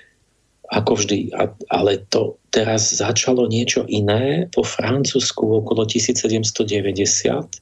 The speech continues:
kde nebol priemysel, tam ešte neprišiel cez kanál priemysel.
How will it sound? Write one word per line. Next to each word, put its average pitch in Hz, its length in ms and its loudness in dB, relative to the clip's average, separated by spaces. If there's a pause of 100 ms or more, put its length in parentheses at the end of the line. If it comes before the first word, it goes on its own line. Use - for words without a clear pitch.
(600)
kde 110 160 2
nebol 143 480 2
priemysel, 139 480 0
tam 113 240 -4
ešte 113 240 0
neprišiel 123 640 0
cez - 160 0
kanál 117 400 -2
priemysel. 107 720 -2